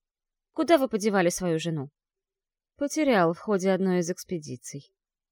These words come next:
скупо бросил мужчина, и я захлебнулась воздухом. «Господи, только не говорите, что ее затоптали камнехвосты или сожрал тролль». «Почему нет?» Брэндон удивленно почесал затылок.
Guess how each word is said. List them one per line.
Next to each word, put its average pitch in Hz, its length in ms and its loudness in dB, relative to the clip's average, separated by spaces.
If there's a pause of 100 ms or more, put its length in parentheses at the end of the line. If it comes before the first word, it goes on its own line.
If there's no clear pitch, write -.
(120)
скупо 180 420 -4
бросил 165 380 0
мужчина, 208 500 -4 (320)
и 262 80 -8
я 254 200 2
захлебнулась 196 760 -2
воздухом. 143 600 -6 (720)
«Господи, 180 720 -4 (520)
только 285 240 -4
не 294 100 4
говорите, 302 420 2
что - 180 -2
ее 277 160 4
затоптали 254 480 2
камнехвосты 262 800 0
или 240 140 2
сожрал 240 480 2
тролль». 190 400 2 (760)
«Почему 185 360 -4
нет?» 160 260 -2 (720)
Брэндон 254 480 0
удивленно 208 540 0
почесал 175 460 -6
затылок. 131 540 -8